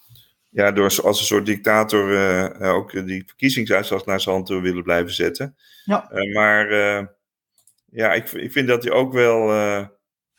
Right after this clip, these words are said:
Speaker 1: wel goede dingen gedaan heeft, waarbij ik nu even daar niet, eh, weer op kan komen
Speaker 2: <laughs>
Speaker 1: hoe ik mijn verhaal begon.
Speaker 2: Ja. Ja,
Speaker 1: Hij
Speaker 2: het is,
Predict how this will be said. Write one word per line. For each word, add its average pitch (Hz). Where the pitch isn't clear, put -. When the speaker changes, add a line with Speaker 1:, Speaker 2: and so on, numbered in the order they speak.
Speaker 1:
wel 107
goede 143
dingen 107
gedaan 95
heeft, 107
waarbij 104
ik 107
nu 117
even 120
daar 117
niet, 117
eh, 110
weer 110
op -
kan 107
komen 104
Speaker 2:
<laughs> 107
Speaker 1:
hoe 107
ik 107
mijn 107
verhaal 107
begon. 107
Speaker 2:
Ja. 170
Ja, 170
Speaker 1:
Hij 131
Speaker 2:
het 104
is, -